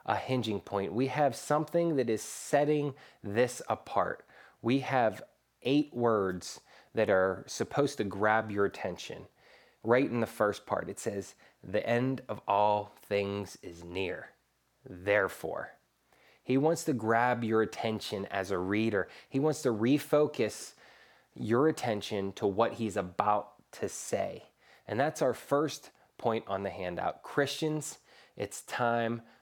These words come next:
to wake up. It's time to wake up. It's time to feel an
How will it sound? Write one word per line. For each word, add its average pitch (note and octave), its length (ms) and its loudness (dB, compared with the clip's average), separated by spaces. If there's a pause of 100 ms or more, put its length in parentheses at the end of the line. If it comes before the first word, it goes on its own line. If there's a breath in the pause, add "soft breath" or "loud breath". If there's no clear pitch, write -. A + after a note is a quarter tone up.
(140 soft breath)
to A#2 120 -2
wake G#2 420 -2
up. - 280 -8 (640 soft breath)
It's - 200 -10
time D#3 280 -2
to C#3+ 80 2
wake C3+ 320 0
up. A#2 180 -2 (160 loud breath)
It's - 280 0
time E3+ 600 0
to D3 160 -8
feel D3 560 2 (180 loud breath)
an A2+ 160 -2